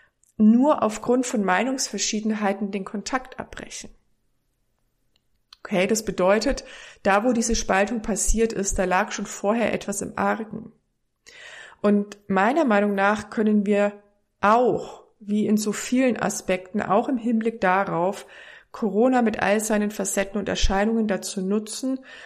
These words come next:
um da Bewusstheit reinzubringen, um zu verstehen, was passiert, um zu sehen,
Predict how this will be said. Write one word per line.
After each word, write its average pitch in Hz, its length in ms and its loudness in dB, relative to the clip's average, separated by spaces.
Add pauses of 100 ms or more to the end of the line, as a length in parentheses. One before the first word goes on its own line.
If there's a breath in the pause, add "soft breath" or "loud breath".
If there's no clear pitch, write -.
(100)
um 208 180 0
da 208 200 2
Bewusstheit 226 760 -4
reinzubringen, 185 880 -4 (340 loud breath)
um 214 180 2
zu 214 120 -6
verstehen, 208 760 2
was 262 220 -4
passiert, 240 420 -2
um 214 180 -4
zu 196 200 -10
sehen, 208 600 0